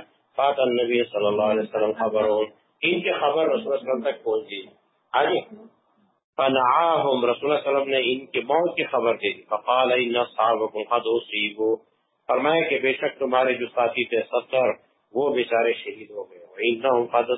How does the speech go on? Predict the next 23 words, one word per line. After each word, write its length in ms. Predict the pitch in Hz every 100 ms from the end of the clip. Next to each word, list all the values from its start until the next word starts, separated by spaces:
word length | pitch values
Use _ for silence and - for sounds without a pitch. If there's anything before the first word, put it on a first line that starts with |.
| -
سألوا 600 | 107 104 104 107 107 120
ربہم، 420 | 117 107 104 107 - _ _ _
انہوں 280 | 147 156 143
نے 180 | 147 147 151 123 117
مانگا 440 | 127 143 156 139
اللہ 200 | 139 135
اپنے 280 | 127 127 127
رب 180 | 120 120
سے، 400 | - 123 120 - _ _
فقالوا، 800 | 135 - 135 135 135 123 123 123 123
انہوں 240 | 135 139
نے 80 | 135
کہا 240 | - 123
اپنے 240 | 127 - 107
رب 180 | 110 -
سے، 80 | 110
"ربنا 560 | 110 110 110 107 113
اخبر 440 | 113 123 123 - 117
عنا 420 | 120 127 117 123
اخواننا 800 | 123 120 _ 110 110 107 107 107
بما 400 | 104 120 123 123
رضینا 480 | 107 - 104 107 110
عنک۔" 240 | 110 -